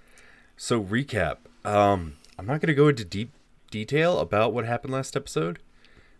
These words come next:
um, just 'cause I wanna kinda dive into things, I say after joking around for a few minutes. Um,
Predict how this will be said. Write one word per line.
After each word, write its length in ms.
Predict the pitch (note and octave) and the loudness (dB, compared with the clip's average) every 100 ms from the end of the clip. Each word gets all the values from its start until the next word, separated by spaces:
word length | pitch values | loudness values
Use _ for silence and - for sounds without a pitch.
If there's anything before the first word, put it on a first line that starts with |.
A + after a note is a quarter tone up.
| - | -12
um, 200 | D2+ F2+ | -10 -10
just 200 | E2+ G2 | -10 -8
'cause 140 | - F#2 | -6 -4
I 80 | F2+ | -4
wanna 200 | F#2 F#2 | -4 -6
kinda 220 | G2 F#2 | -4 -4
dive 220 | F2+ F2 | -2 -2
into 200 | F2+ G2 | -2 -4
things, 420 | G2 B2 C3 - - | -4 -4 -6 -8 -8
I 120 | F2+ | -8
say 240 | - E2+ | -2 -2
after 320 | E2 E2 F2+ E2 | -2 -4 -8 -10
joking 340 | - D2+ D2+ | -10 -10 -10
around 240 | D2 D2 | -8 -10
for 120 | - D#2+ | -8 -10
a 40 | |
few 160 | - F2 | -8 -8
minutes. 380 | F#2+ D3 - - - - - - _ | -4 -6 -6 -16 -20 -20 -20 -20 _
Um, 500 | - A2 G#2+ G2 F#2+ | -2 2 2 0 -6